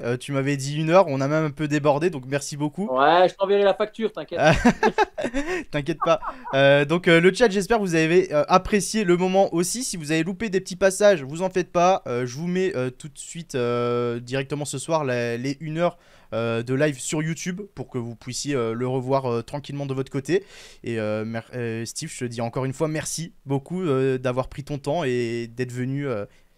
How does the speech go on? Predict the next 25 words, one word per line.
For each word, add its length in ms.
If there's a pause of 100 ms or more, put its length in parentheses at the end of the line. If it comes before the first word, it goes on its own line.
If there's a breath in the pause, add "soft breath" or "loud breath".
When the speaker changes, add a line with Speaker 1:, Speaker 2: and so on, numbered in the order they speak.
(140)
Speaker 1:
ici 240
sur 160
la 100
chaîne. 240 (800)
Speaker 2:
Écoute 300
mec, 180
avec 220
grand 180
plaisir. 600
Et 100
puis, 320
euh, 460
bah, 120
merci 300
à 80
tous 160
ceux 160
qui 100
nous 140
ont 60
suivis, 360
à 80
tous 140
les 140
chatteurs. 500